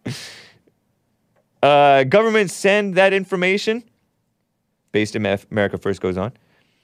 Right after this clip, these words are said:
to contractors, big tech, that create apps,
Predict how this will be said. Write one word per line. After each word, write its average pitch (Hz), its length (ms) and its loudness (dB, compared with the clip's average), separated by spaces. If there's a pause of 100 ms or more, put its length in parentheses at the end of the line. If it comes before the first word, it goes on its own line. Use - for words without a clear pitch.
(140)
to 143 120 -2
contractors, 139 800 -2 (140)
big 113 240 0
tech, - 380 -4 (1300)
that 135 180 2
create 160 400 0
apps, - 540 0